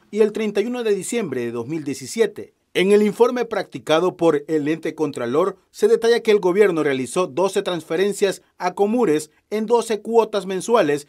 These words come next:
que rondaban los veintiséis mil novecientos dos dólares con cincuenta y siete centavos y sesenta y tres mil setecientos cuarenta y cinco en cumplimiento a las asignaciones que estaban programadas en el presupuesto general de la Nación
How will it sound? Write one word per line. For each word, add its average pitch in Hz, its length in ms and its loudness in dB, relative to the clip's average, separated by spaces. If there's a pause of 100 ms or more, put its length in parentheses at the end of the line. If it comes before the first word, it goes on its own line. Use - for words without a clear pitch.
(180)
que 226 120 4
rondaban 240 420 -2
los 233 100 0
veintiséis 196 460 -2
mil 214 220 -2
novecientos 160 560 -2
dos 143 160 -4
dólares 196 460 2 (260)
con 214 160 2
cincuenta 214 440 -4
y 185 60 2
siete 214 240 -2
centavos 185 640 0 (240)
y 208 100 -10
sesenta 208 420 -2
y 160 60 -2
tres 139 220 -6
mil 190 300 -4 (180)
setecientos 233 580 -4
cuarenta 208 360 -2
y 151 60 -2
cinco 220 480 -2
en 208 160 -2
cumplimiento 220 800 -6 (220)
a 139 120 2
las 165 180 -2
asignaciones 180 720 -2
que - 120 -6
estaban 180 320 -2
programadas 170 640 0 (200)
en 202 120 -2
el 226 100 0
presupuesto 214 640 -2
general 156 340 -2
de 165 80 -4
la 160 80 -4
Nación 165 460 -4